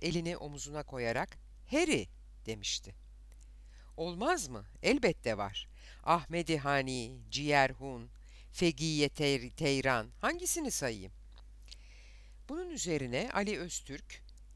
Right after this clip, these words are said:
K harflerini gırtlaktan telaffuz ettiği aksanıyla, "O zaman bize niye sen yoksun diyorlar?" diye basit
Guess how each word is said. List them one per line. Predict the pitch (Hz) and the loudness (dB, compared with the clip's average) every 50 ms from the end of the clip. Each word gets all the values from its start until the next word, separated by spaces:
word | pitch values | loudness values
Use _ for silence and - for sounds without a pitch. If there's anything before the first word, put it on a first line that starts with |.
| - | -10
K | - - 277 262 208 117 - - - | -2 2 4 4 4 4 0 -4 -4
harflerini | - 135 127 117 - - 135 131 123 131 139 175 202 | 0 0 0 0 0 0 0 2 2 0 -2 -4 -2
gırtlaktan | - 165 170 - - 190 180 - - - 202 170 131 | -2 -4 -4 2 4 4 4 4 2 0 0 0 2
telaffuz | - 131 117 120 113 - - 113 - - | 2 2 4 4 2 2 0 -6 -6 -6
ettiği | 131 117 - - - 123 104 | -6 -6 -8 -6 -4 -2 -2
aksanıyla, | 113 120 - - - 123 120 131 175 185 127 98 98 175 254 - - - - - - - - - - - - | -2 -2 -4 -6 -4 -4 -4 -4 -2 -2 -2 -2 -4 -6 -8 -10 -16 -20 -20 -20 -20 -20 -20 -20 -20 -14 -10
"O | 233 294 | -6 -2
zaman | 302 330 294 302 294 269 233 | 0 2 2 4 2 2 2
bize | 214 240 208 208 247 240 208 190 | -2 -2 2 4 4 4 4 4
niye | 196 214 226 240 254 208 127 - - - | 0 4 4 6 8 8 6 4 2 -6
sen | - - - 165 143 139 131 127 | -6 -2 2 2 2 2 0 -4
yoksun | 117 139 151 - - - - - 135 120 113 107 | -6 -6 -8 -6 -4 -6 -6 -4 -6 -10 -10 -12
diyorlar?" | 117 117 113 110 110 127 185 190 208 - - - - - - - - - - - | -10 -10 -8 -4 -4 -4 -4 -4 -6 -8 -8 -10 -10 -16 -20 -20 -20 -20 -18 -10
diye | - 131 131 131 165 - - | -6 -4 -4 -4 -4 -4 -4
basit | 143 143 - - 285 - - - - - | -4 -2 -2 -4 -4 -6 -8 -10 -16 -18